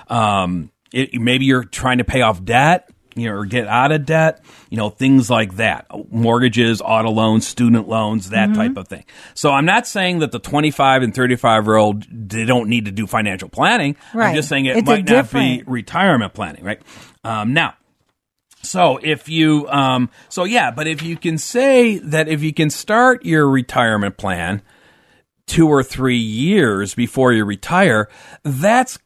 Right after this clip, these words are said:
Speaker 1: kind of assuming that you've done some of the earlier <laughs> financial planning. In other words, yeah, if, if the, the, the point about, uh, if you haven't saved, if you haven't started saving for your retirement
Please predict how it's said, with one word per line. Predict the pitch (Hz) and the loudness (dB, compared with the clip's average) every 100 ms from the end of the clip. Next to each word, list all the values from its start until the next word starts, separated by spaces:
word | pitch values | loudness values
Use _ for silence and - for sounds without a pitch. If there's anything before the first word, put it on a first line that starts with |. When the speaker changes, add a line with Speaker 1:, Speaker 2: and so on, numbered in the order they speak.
| - | -12
Speaker 1:
kind | - - 247 277 | -8 -4 2 4
of | 226 139 | 4 0
assuming | 127 - 156 156 143 135 131 127 | -6 -6 0 2 4 2 0 -2
that | 120 135 127 - | -2 0 0 0
you've | 143 127 104 | 0 0 2
done | 143 135 | 2 2
some | 127 - 202 233 | 0 -2 0 2
of | 220 147 | 2 0
the | 147 | -2
earlier | 202 233 220 135 113 | 4 6 6 2 -2
<laughs> | |
financial | - 156 - 151 - 120 | -4 -4 -4 -8 -8 -14
planning. | - 123 98 92 - - - 160 | -10 -10 -10 -14 -20 -20 -18 -4
In | 160 156 | 0 4
other | 175 165 | 4 4
words, | 151 143 123 - - - | 4 2 0 -10 -20 -18
yeah, | - 147 240 165 120 | -8 0 2 2 0
if, | 147 151 - | -6 -8 -6
if | 160 - | -8 -8
the, | 180 - 151 165 | -12 -6 -2 -2
the, | 147 147 | -2 -2
the | 135 139 | 0 -4
point | - 220 247 | 0 0 2
about, | 190 160 143 - _ _ _ _ - | 2 2 0 -4 _ _ _ _ -14
uh, | - - 117 - | -14 -12 -18 -8
if | 156 131 | -8 -4
you | 160 233 | 0 2
haven't | 180 202 185 147 | 4 2 2 -2
saved, | - 170 190 185 131 - | 0 0 2 2 0 -2
if | 147 | -2
you | 170 226 | 2 0
haven't | 220 | 0
started | 175 160 147 131 | 0 2 4 2
saving | - - 196 254 214 135 | -2 0 2 2 2 2
for | 120 117 | 2 0
your | 101 98 | 0 -4
retirement | 92 - 90 78 76 71 | -6 -6 -6 -8 -14 -18